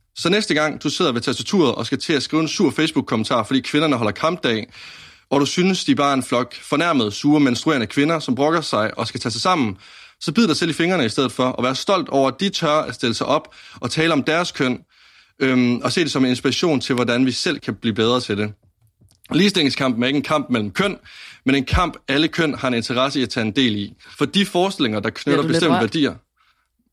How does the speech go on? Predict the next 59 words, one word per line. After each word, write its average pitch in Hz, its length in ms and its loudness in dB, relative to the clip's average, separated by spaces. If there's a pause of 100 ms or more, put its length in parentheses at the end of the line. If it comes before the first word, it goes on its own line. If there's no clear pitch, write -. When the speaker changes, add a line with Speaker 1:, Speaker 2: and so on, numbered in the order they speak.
(480)
Speaker 2:
Er 175 60 -4
det 170 140 -2
det? 190 140 -2
Speaker 1:
<laughs> - 20 -6
Jeg 110 60 0
er 98 40 -4
bare, 104 240 -2 (240)
jeg 110 60 -2
er 104 60 0
bare 107 120 2
meget 107 200 0
tør 117 120 -2
i 101 40 -2
min 98 120 -4
mund, 107 180 -4
kan - 140 -6
Speaker 2:
Nu 160 60 -2
Speaker 1:
man. - 100 -4
Speaker 2:
er 170 40 -4
det 160 60 -6
bare 156 120 0
en 156 60 -2
klump 175 260 -2
i 160 40 -4
halsen. 160 360 0 (180)
Speaker 1:
<laughs> 175 220 -6
Men 175 140 4
det 180 80 2
er, 196 340 0
jamen, 202 160 2
jeg 180 80 0
føler 175 180 2
power 185 280 4
nu. - 200 -2
Jeg 165 140 2
skal 175 120 -4
lige 165 80 2
have 135 80 -8
det 143 120 0
sidste 160 200 0
med 123 120 2
her. 107 180 -2 (720)
For 196 80 0
de 226 120 4
forestillinger, 196 500 0
der 127 100 -2
knytter 170 300 0
bestemte 156 380 -2
værdier 139 300 2
og 151 460 0
karakteristika 135 760 -2 (260)
til 131 100 0
bestemte 127 320 0
køn, 156 320 -2
gør 117 100 -2
skade 120 460 0
på - 100 -14
alle 101 280 -6
køn. 95 280 -10